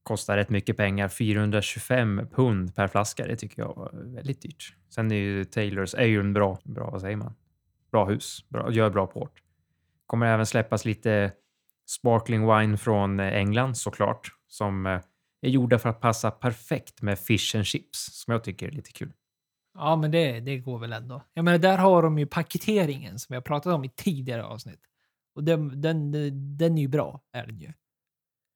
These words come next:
Speaker 2: Kan det bli mer brittiskt? Det är en kröning på ett, ett royalty som de drar igång med, brittisk sparkling wine till fish and chips.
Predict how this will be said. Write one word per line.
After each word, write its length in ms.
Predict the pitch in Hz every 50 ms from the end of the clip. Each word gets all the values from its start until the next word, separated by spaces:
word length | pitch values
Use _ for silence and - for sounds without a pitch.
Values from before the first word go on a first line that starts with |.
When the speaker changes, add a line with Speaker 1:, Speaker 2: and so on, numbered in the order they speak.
| _
Speaker 2:
Kan 160 | - - 180
det 60 | 175 170
bli 200 | 170 233 233 202
mer 200 | 156 135 120 123
brittiskt? 520 | 117 117 113 117 - - - 185 - -
Det 60 | 170
är 60 | 170
en 140 | 170 170 160
kröning 880 | - - 220 220 214 208 196 196 202 214 208 196 190 185 185 185 170 185
på 220 | _ - 175 165
ett, 580 | 151 151 - - _ _ _ _ _ - 165 143
ett 80 | 139
royalty 800 | 151 156 165 165 165 160 156 143 139 131 - - - 135 131 123 - _ _ _ _ _ _ _ _ _ _ _ _ _
som 320 | - - 151 139 131 127 143
de 300 | 151 147 143 131 131 135
drar 160 | 135 147 131
igång 420 | 139 139 139 143 160 156 147 139 135
med, 260 | 131 120 117 127 131
brittisk 880 | - 156 170 175 - - _ _ - 151 143 139 - - - - - _ _ _ _ _ _ _ _ _ -
sparkling 500 | - - - 170 151 147 - - 143 135
wine 480 | 135 131 131 123 123 127 123 120 123 127 - _ _ _ -
till 280 | - 131 117 110 104 107
fish 300 | - - 127 117 - -
and 80 | 110 -
chips. 400 | - - - - - - -